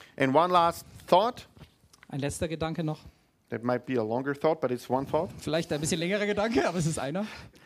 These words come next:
Speaker 1: What do you believe?
Speaker 2: Was glaubt ihr?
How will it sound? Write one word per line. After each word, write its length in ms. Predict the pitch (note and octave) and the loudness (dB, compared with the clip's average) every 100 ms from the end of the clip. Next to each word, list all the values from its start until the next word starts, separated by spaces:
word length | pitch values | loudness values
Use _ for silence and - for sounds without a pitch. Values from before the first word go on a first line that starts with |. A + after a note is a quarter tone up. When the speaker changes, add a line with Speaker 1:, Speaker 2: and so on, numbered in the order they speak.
| - - - - _ _ - - - - - _ _ _ | -20 -20 -20 -20 _ _ -20 -20 -20 -20 -20 _ _ _
Speaker 1:
What 320 | D3 F#3 G3+ E3+ | 4 4 2 -4
do 40 | |
you 280 | C#3+ C3 C3 | -2 -2 -2
believe? 440 | A#2+ A2 F#2+ D#2+ - - - - | -2 -6 -8 -10 -18 -20 -14 -4
Speaker 2:
Was 200 | D3+ - | -2 -2
glaubt 380 | D#3+ C3+ - - | -4 -4 -6 -8
ihr? 180 | A#2+ | -8